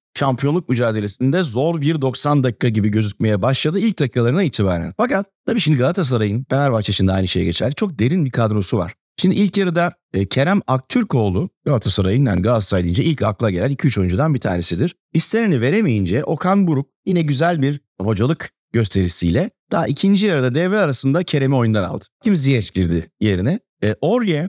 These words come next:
Galatasaray'ın yeni transferi fakat bir türlü göremiyorduk onu. O da epey aksadı sağ bekte. Onun yerine de joker oyuncu Kaan Ayhan girdi. Onların girmesiyle beraber bir kere oyun bir açıldı.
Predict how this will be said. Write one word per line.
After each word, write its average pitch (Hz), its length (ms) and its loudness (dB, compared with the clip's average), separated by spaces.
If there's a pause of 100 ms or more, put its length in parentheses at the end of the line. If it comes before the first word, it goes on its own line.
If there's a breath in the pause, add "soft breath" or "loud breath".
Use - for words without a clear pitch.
(160)
Galatasaray'ın 135 560 2
yeni 135 200 2
transferi 113 500 0
fakat 127 300 -2
bir 143 60 2
türlü 120 220 0
göremiyorduk 113 500 0
onu. 113 200 2
O 170 160 -2
da 190 80 0
epey 175 240 -2
aksadı 135 400 0
sağ 98 260 0
bekte. 120 320 0
Onun 254 140 2
yerine 123 240 2
de 202 140 0 (240)
joker 147 360 0
oyuncu 113 280 0
Kaan 143 240 2
Ayhan 117 340 2
girdi. 90 200 -2
Onların 190 340 0
girmesiyle 147 480 0
beraber 151 360 0 (240)
bir 233 60 2
kere 190 180 -2
oyun 175 240 2
bir 185 60 2
açıldı. 117 440 0